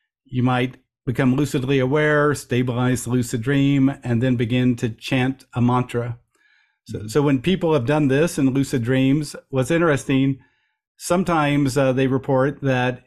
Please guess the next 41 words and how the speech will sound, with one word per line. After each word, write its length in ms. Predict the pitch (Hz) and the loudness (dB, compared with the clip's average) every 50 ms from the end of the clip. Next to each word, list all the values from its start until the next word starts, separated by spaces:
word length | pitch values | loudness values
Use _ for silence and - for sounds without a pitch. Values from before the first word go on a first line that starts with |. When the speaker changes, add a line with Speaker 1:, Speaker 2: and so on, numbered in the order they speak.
| _ - | _ -8
Speaker 1:
it 220 | 147 131 123 - - _ | -6 -6 -6 -8 -16 _
sounds 460 | - - - 156 147 151 151 143 120 131 | -14 -8 -4 -2 0 0 0 -2 -2 -2
like 320 | 139 143 139 139 135 - | -2 0 0 0 0 -2
a 80 | 135 120 | -2 -4
thousand 600 | - - 139 135 156 160 160 123 151 143 135 127 | -2 -2 -2 0 0 0 0 0 2 0 0 0
people 360 | - 151 139 - 143 131 117 | 0 -4 -2 -2 -2 -2 0
have 180 | - 120 107 | -2 -4 -4
joined 400 | 110 120 147 151 151 147 139 127 | -2 -2 0 0 2 2 2 2
them, 480 | 117 110 110 110 110 117 131 - - _ _ _ | 2 0 0 0 0 0 0 -2 -6 _ _ _
uh, 240 | - 123 120 117 117 | -4 -2 0 0 -2
chanting 480 | 113 - - - 135 120 - 135 127 113 | -2 -2 -2 -2 -2 -2 0 0 0 2
the 80 | 117 | 2
mantra 600 | 117 123 123 131 135 - - 107 104 104 107 - _ _ _ _ _ _ - | 2 2 2 0 -2 -2 -4 -4 -4 -4 -6 -10 _ _ _ _ _ _ -4
within 300 | 113 110 120 131 120 117 | -4 -2 0 0 0 0
the 60 | 120 | 0
Speaker 2:
Wow. 80 | 113 120 | 0 -2
Speaker 1:
lucid 240 | 117 113 - 113 | -2 -2 -2 -4
dream. 420 | 107 120 123 117 113 113 131 139 - _ _ _ _ _ _ - | -2 -2 -2 -2 -2 -4 -8 -12 -14 _ _ _ _ _ _ -6
And 160 | 120 120 127 | -4 -2 -2
that, 200 | 139 - - 120 | -2 -4 -8 -10
so 120 | - - 139 | -4 -2 0
that's 220 | 131 131 131 127 | 0 0 -2 -2
kind 180 | - 135 123 120 | -4 -4 -2 -2
of 80 | 110 | -2
wild. 320 | 113 117 117 117 120 120 - _ _ _ _ _ _ _ _ - | -2 -2 -2 -4 -4 -8 -12 _ _ _ _ _ _ _ _ -6
Uh, 180 | 117 120 120 - 143 | -4 -4 -4 -2 -2
I 40 | |
Speaker 2:
Yeah. 120 | 139 139 135 | 0 0 2
Speaker 1:
remember, 380 | 143 151 143 139 143 135 135 | 2 2 2 2 2 2 2
uh, 140 | 131 131 127 | 2 2 0
reading 360 | 123 127 139 139 139 139 135 135 | 0 0 0 0 2 2 2 2
in 140 | 139 135 131 | 2 2 2
the 180 | 131 127 127 120 | 2 2 0 2
magazine, 720 | 131 131 131 127 131 120 113 135 131 127 127 127 123 123 | 2 0 0 0 0 -2 0 0 0 2 2 2 2 2
uh, 180 | 120 113 117 113 | 2 2 0 -2
Lucid 320 | 110 127 123 - - 117 | -2 -4 -6 -8 -10 -10
Dreaming 280 | 110 123 123 123 127 123 | -8 -6 -4 -4 -4 -4
Experience 760 | 117 113 - - - 135 127 127 131 127 127 127 123 - - | -6 -8 -12 -12 -10 -8 -6 -4 -4 -4 -4 -6 -6 -8 -8
that, 240 | - 120 - - 131 | -8 -8 -8 -8 -6
that 140 | 127 120 117 | -6 -4 -2
I 280 | 117 117 113 117 113 | -2 -2 -2 -4 -6